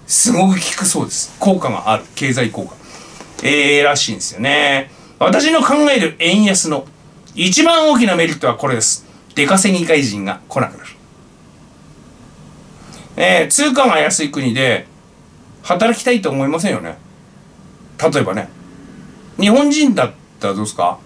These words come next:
一時間働いたら時給一万円もらえるなんて国だったら、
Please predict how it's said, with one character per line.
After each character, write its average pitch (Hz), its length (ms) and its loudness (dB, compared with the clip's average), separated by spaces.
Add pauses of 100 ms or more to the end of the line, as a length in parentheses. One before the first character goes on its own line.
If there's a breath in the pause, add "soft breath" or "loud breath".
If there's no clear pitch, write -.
(240)
一 180 260 2
時 262 140 4
間 190 400 2
働 147 400 2
い 131 40 -4
た 135 120 0
ら 117 100 0
時 127 220 -2
給 185 100 -2
一 151 300 2
万 151 160 2
円 143 60 0
も 135 140 -2
ら 131 120 4
え - 20 -2
る 107 60 -4
な 95 80 -8
ん - 40 -12
て - 140 -18
国 - 260 -2
だ 151 80 2
っ - 40 -4
た 180 100 0
ら、 175 300 2